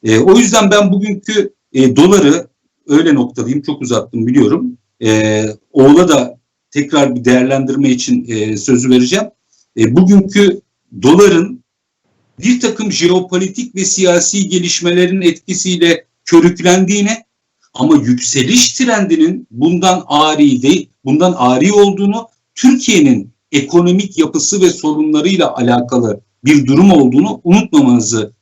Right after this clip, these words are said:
rica ediyorum. Çünkü yarın öbür gün bu dolar yedi doksana düşer, derler ki dolar düştü.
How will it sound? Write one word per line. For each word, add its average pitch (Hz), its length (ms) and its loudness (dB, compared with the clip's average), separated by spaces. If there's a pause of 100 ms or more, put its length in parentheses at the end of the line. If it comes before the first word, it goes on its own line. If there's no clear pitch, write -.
rica 104 300 -2
ediyorum. 131 360 0
Çünkü - 360 -2 (200)
yarın 226 280 2
öbür 185 200 -2
gün 160 280 -6
bu 190 120 -8
dolar 185 240 0
yedi 147 320 0
doksana 131 540 -2
düşer, 226 380 -6 (480)
derler 208 460 0
ki 185 140 -4
dolar 208 340 0
düştü. 107 320 -14